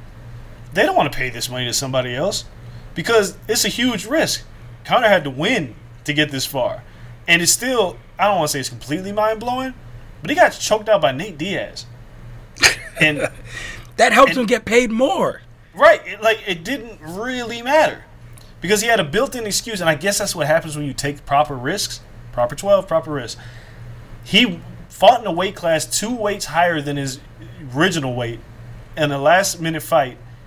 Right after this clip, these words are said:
Speaker 1: so it, it didn't really matter. People are like, "Oh, he's washed up." No, he was fine. Then he won. If you'd have lost that fight, different story. Then he won.
Speaker 2: Yeah.
Speaker 1: He lost to Khabib. Snuffed out.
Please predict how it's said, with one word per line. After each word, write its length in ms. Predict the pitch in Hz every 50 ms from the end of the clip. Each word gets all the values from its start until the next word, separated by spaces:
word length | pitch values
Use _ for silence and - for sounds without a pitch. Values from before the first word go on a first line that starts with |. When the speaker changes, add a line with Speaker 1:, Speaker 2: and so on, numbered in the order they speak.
| - - - - - -
Speaker 1:
so 220 | - - 165 165
it, 160 | 165 165 170 - 190
it 140 | 170 165 165
didn't 200 | 220 254 233 226
really 200 | 247 262 240 226
matter. 380 | 247 294 302 - - - - - - - -
People 180 | 208 202 190 175
are 60 | 156
like, 100 | 156 175
"Oh, 60 | 175
he's 140 | 165 143 131
washed 320 | 147 165 156 151 - - 180
up." 220 | 165 131 - - - -
No, 340 | - 185 214 226 240 233 - - - 165
he 100 | 190 240
was 140 | 277 -
fine. 320 | - 233 269 254 170 117 107 - - - - - - - - - - - - - - - - - -
Then 180 | 131 165 196 220
he 40 | 226
won. 380 | 226 254 277 285 214 131 - - - - - - - -
If 80 | 147
you'd 120 | 208 247 226
have 60 | 190
lost 360 | 180 156 156 151 139 - -
that 220 | 180 - - -
fight, 220 | - 165 139 131 120
different 240 | 156 151 - 127 -
story. 320 | - 147 139 120 - - - - - - - - - - - - - -
Then 140 | 185 240
he 60 | 285 269
won. 280 | 269 311 311 226 139
Speaker 2:
Yeah. 180 | 131 110 90 - - - - - - - - - - -
Speaker 1:
He 140 | - - 294
lost 280 | 247 240 247 247 - -
to 80 | - 269
Khabib. 380 | 254 320 339 330 226 147 - - - - - - - - - - - -
Snuffed 400 | - - - - 330 311 320 320
out. 280 | 320 311 214 - -